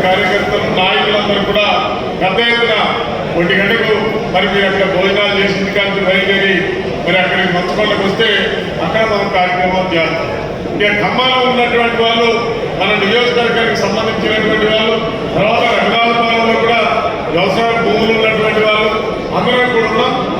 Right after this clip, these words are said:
అందులో పార్టీ ప్రోగ్రామ్ మంత్రులందరూ వస్తారు కాబట్టి దానికి మనందరం కూడా ఇక్కడి నుంచి డివిజన్ వైజ్ కార్యకర్తలందరూ కూడా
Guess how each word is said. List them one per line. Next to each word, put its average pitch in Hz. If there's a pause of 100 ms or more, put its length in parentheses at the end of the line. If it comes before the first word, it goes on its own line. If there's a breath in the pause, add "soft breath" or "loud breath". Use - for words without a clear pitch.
(140)
అందులో 247 (220)
పార్టీ - (120)
ప్రోగ్రామ్ 208
మంత్రులందరూ 202
వస్తారు 185
కాబట్టి 151 (600)
దానికి 262
మనందరం 226
కూడా 240 (100)
ఇక్కడి 247
నుంచి 240 (580)
డివిజన్ 254
వైజ్ 247 (160)
కార్యకర్తలందరూ 226
కూడా 226